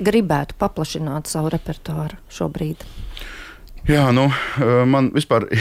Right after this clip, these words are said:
Speaker 2: <laughs> es gribētu teikt, ka es viņu gribu sašaurināt, nevis paplašināt, jo, jo šobrīd ir situācija, ka gandrīz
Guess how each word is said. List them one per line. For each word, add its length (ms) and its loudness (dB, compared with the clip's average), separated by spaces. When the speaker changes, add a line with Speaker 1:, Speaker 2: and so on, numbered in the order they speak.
Speaker 2:
<laughs> 340 2
es 100 4
gribētu 320 2
teikt, 160 2
ka 80 2
es 100 -4
viņu 140 2
gribu 140 -4
sašaurināt, 600 2
nevis 220 2
paplašināt, 800 2
jo, 100 4
jo 220 2
šobrīd 340 2
ir 80 -2
situācija, 460 2
ka 100 0
gandrīz 240 2